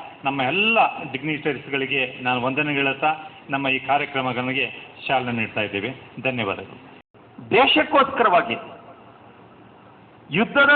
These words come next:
Speaker 2: ಸಂದರ್ಭದಲ್ಲೂ ಕೂಡ ತನ್ನ ಜೀವವನ್ನು ಕೂಡ ಮರೆತು ತಾವು ಬರುವಂತ ಚಾಲೆಂಜಸ್ ಅನ್ನು ಅಕ್ಸೆಪ್ಟ್ ಮಾಡುವಂತಹ ಮನಸ್ಸಿನ ಸ್ಥಿತಿಯಲ್ಲಿರುವಂತಹ ಕೊಡಗಿನವರು ಎಂಟರ್‌ಪ್ರೈನರ್ ಆಗ್ಲಿಕ್ಕೋಸ್ಕರ ಹೆದರ್ತಾರ?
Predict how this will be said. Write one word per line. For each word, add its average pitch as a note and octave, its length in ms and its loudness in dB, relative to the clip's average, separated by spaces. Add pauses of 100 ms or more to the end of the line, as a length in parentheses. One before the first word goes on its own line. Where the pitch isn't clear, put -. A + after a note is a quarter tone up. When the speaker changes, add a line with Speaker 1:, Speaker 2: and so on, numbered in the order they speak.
Speaker 2:
ಸಂದರ್ಭದಲ್ಲೂ B3+ 840 6
ಕೂಡ C4 220 4 (760)
ತನ್ನ A#3 300 6
ಜೀವವನ್ನು B3+ 800 6
ಕೂಡ B3+ 200 4 (760)
ಮರೆತು A#3+ 960 6 (1000)
ತಾವು G#3 280 8
ಬರುವಂತ D4 380 6
ಚಾಲೆಂಜಸ್ C#4 680 6
ಅನ್ನು C4+ 140 6
ಅಕ್ಸೆಪ್ಟ್ C4 400 2
ಮಾಡುವಂತಹ A#3+ 500 6
ಮನಸ್ಸಿನ A#3+ 600 6
ಸ್ಥಿತಿಯಲ್ಲಿರುವಂತಹ A#3 840 4
ಕೊಡಗಿನವರು A3+ 960 6 (260)
ಎಂಟರ್‌ಪ್ರೈನರ್ D#4 800 8
ಆಗ್ಲಿಕ್ಕೋಸ್ಕರ B3 560 4
ಹೆದರ್ತಾರ? G3 400 4